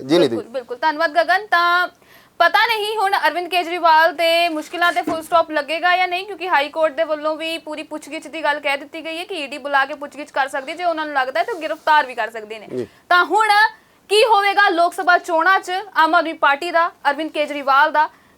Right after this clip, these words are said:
Speaker 2: ਕੀ ਉਹ ਫੇਰ ਕਹਿਣਗੇ ਕਿ ਕੇਂਦਰ ਸਰਕਾਰ ਗਲਤ ਕਰ ਰਹੀ ਹੈ, ਕੇਂਦਰ ਸਰਕਾਰ ਵੱਲੋਂ ਧੱਕਾ ਕੀਤਾ ਜਾ ਰਿਹਾ ਹੈ, ਜਾਂ ਫਿਰ ਹੁਣ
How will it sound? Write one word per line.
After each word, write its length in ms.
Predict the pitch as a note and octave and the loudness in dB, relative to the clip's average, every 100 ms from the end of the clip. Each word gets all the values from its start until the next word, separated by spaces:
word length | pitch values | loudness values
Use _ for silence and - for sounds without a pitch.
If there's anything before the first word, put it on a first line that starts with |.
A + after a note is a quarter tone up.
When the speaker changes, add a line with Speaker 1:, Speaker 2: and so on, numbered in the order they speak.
| - | -2
Speaker 2:
ਕੀ 180 | F4+ G4+ | 2 4
ਉਹ 300 | G#4 G4+ G4+ | 6 4 2
ਫੇਰ 260 | G4 A4 | 2 0
ਕਹਿਣਗੇ 500 | A4 G4 F#4+ F#4 G4 G4 - | 2 2 0 -2 -4 -4 -4
ਕਿ 200 | F4+ F#4 | -2 -2
ਕੇਂਦਰ 360 | E4 D#4 F#4 | -2 -2 -2
ਸਰਕਾਰ 420 | G4 F#4 F4 F4+ | -4 0 4 4
ਗਲਤ 240 | E4+ F4 F#4 | 4 2 2
ਕਰ 200 | F#4 F4 | 2 2
ਰਹੀ 140 | E4+ | 0
ਹੈ, 60 | E4+ | -4
ਕੇਂਦਰ 260 | E4 D#4 | -4 -6
ਸਰਕਾਰ 360 | E4 E4 D#4+ D#4 | -4 0 2 4
ਵੱਲੋਂ 160 | D#4+ D#4 | 2 -2
ਧੱਕਾ 220 | D#4+ D4+ | -2 -2
ਕੀਤਾ 260 | D4+ E4+ E4 | -2 -2 0
ਜਾ 220 | D#4+ D4+ | 4 4
ਰਿਹਾ 140 | D#4 | 4
ਹੈ, 60 | F4 - - - | 0 -6 -20 -8
ਜਾਂ 300 | C4 F4 G#4 | 2 6 6
ਫਿਰ 260 | A4 F#4 G4 | 4 0 2
ਹੁਣ 260 | G4 F4 | 2 0